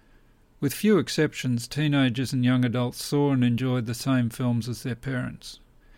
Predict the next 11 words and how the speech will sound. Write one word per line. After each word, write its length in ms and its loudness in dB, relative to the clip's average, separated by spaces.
However, 540 0
there 140 0
were 120 4
a 40 0
few 240 0
films 460 -4
that 240 -14
clicked 340 -8
with 220 -8
this 260 -8
market. 460 -6